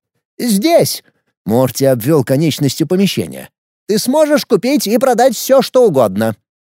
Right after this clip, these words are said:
Как я понимаю, изделия, изготовленные крафтерами, тут тоже можно сбыть.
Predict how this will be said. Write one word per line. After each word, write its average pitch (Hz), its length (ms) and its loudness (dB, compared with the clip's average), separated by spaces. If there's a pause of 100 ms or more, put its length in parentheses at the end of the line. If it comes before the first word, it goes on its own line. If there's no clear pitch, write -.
(320)
Как 113 240 -2
я 120 120 0
понимаю, 170 600 2
изделия, 151 800 2
изготовленные 139 680 0
крафтерами, 190 580 2
тут 160 320 -2
тоже 208 260 -2
можно 120 320 0
сбыть. 87 380 -10